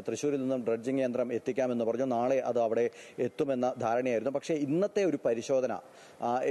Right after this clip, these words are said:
ഇനി, ഇനിയുമുള്ള ഒരാഴ്ച കൂടി ശക്തമായ, അതിശക്തമായ മഴയ്ക്ക്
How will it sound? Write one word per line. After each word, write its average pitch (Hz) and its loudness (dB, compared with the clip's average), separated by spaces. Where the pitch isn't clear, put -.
ഇനി, 151 2
ഇനിയുമുള്ള 165 2
ഒരാഴ്ച 143 2
കൂടി 143 0
ശക്തമായ, 135 0
അതിശക്തമായ 135 0
മഴയ്ക്ക് 120 -2